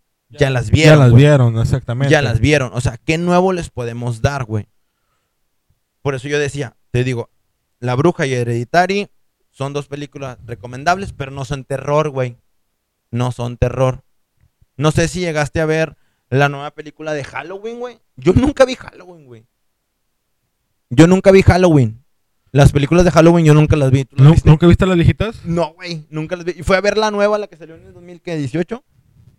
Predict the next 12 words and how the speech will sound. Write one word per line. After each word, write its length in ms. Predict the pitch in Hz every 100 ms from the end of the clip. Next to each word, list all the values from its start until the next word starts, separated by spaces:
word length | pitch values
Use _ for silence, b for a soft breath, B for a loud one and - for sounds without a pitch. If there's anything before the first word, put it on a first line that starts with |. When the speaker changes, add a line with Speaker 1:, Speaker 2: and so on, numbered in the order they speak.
| _ _ _ _ _ _ _
Speaker 2:
Fui 120 | - 160
a 60 |
ver 120 | 165
esa 400 | 165 - 190 - _ _ -
y... 720 | 139 139 135 131 123 113 - _ _ _ _ _ _
Pero, 220 | 147 151
pues, 140 | 151 147
era 120 | 151
una 120 | 170
historia 300 | 160 160 160
de 120 | 156 139
que 460 | 131 123 117 113